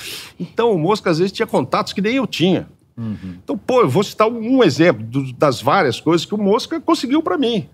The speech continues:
Speaker 1: mesmo. Por exemplo, eu fui o único jornalista que conseguiu entrevistar um jogador da seleção brasileira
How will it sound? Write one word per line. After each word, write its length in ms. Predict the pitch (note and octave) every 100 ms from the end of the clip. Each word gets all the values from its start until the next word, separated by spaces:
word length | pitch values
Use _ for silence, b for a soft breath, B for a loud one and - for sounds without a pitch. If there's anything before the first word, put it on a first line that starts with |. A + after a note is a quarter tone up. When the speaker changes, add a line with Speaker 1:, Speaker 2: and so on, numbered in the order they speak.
| _ A#2
Speaker 1:
mesmo. 400 | C#3 A#2+ - - _ _ _ -
Por 140 | D#4+
exemplo, 380 | D3+ A2 E2+ - _ _ _ -
eu 100 | A#3+
fui 320 | - C4 C4 - _ -
o 60 |
único 640 | A3+ G3+ G#3+ A#3 - C4+ B3+ _ _ _ _ _ _ _
jornalista 720 | - G3+ A3+ G#3+ E3 F#3+ - G#3
que 120 | B3+
conseguiu 440 | A3+ G3+ A3 F#3
entrevistar 640 | F#3 G#3+ A3 G#3+ E3+ F3 F3+
um 80 | G3+
jogador 380 | G#3 G#3+ D#3 G3
da 80 |
seleção 440 | F#3 F#3 D#3 - D#3
brasileira 580 | F#3+ G#3 F#3+ G3+ G#3+